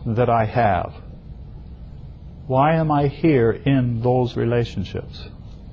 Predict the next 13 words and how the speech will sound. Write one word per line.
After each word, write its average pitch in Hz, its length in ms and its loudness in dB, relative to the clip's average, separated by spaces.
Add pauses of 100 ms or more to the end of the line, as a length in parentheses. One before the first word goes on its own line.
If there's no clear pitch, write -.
(1600)
Why 226 300 2
am 190 140 2
I 170 180 4
here 156 320 4
in 135 240 4
this 160 260 2
town, 110 460 -2
in 117 160 0
this 143 180 2
part 139 280 2
of 127 100 -2
the 127 80 0
country? - 400 -2